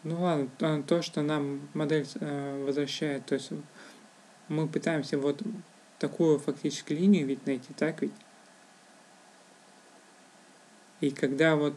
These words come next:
наши B и V, они нам известны, у нас вернётся пред.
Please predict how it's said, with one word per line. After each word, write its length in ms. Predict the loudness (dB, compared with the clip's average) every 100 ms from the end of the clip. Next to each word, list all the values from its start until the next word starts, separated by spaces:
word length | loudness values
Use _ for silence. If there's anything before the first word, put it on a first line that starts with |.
| -2
наши 520 | -2 0 -2 -2 -4
B 420 | 2 6 6 4 -2
и 120 | -4
V, 380 | 0 2 2 2 -4
они 240 | -4 -2 -2
нам 220 | -2 -2
известны, 560 | 0 2 4 4 2 -8 -10 -20 -20 -20 -20 -20 -20 -20 -20 -20 -20 -20 -20 -20 -20 -20 -20 -20 -20 -20 -20 -20 -20 -20 -20 -20 -16 -4
у 60 |
нас 300 | 0 0 0 -6 -6
вернётся 520 | -2 0 0 -2 -2
пред. 400 | -4 2 4 4